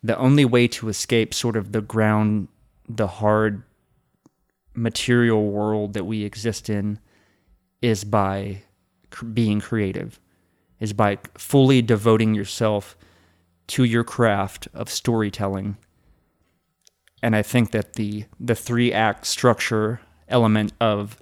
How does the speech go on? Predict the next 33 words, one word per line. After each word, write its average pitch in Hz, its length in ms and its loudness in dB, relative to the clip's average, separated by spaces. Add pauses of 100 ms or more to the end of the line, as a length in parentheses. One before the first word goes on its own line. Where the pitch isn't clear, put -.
(160)
screenwriting 107 800 4
in 98 160 2
general 107 640 2 (580)
and 110 160 0
the 107 60 -2
three-act 107 560 0
structure 113 560 -2
of 107 260 -6
this 104 480 -6
illusion, 113 680 4 (720)
you 120 100 2
know 120 60 6
what 117 80 6
I 117 40 4
mean? 120 240 4
There's, 135 500 2 (200)
there's 131 280 4
a 123 40 6
definite 113 640 4 (260)
relationship 113 760 -2
there, 101 260 -2
I 101 80 -6
think, 107 400 -4 (600)
in 113 180 -4
Christopher 117 420 -4
Nolan's 110 340 0
mind 104 340 0
about 98 420 -4
what 117 220 -2
he's 110 200 -4
trying 107 400 -2
to 104 160 -10 (840)
communicate 98 680 -4